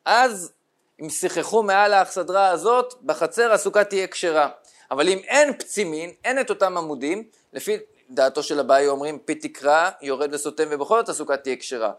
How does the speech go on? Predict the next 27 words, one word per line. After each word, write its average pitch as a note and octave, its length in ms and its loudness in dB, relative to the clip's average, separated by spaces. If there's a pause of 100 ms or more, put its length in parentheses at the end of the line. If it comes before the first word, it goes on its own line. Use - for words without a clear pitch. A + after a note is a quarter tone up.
(220)
רבא E3+ 440 4
אמר A#3 220 0
שלא A#3 460 6
אומרים C4+ 260 -2
פי A#3 140 -10
תקרה, G3+ 300 -4
יורד F#3 220 -2
וסותם, G#3+ 500 -6
והסוכה F#3+ 400 -2
תהיה F#3+ 260 -4
פסולה. F3 400 0 (260)
אכסדרה D#3+ 460 2
שאין F#3+ 180 -8
לה F#3 100 -2
פצימין, G#3 360 -8
הסוכה E3+ 320 0
תהיה D3+ 180 0
פסולה. C3+ 340 -4 (720)
מספרת A3 440 2
הגמרא, C3+ 420 2 (520)
רב B2 200 0
אשי, F3+ 560 2
"אשכחי G#3 540 -4
לרב G3+ 320 -4
כהנא, G3+ 600 2
דקה E3+ 200 0
מסכך." F#3+ 840 0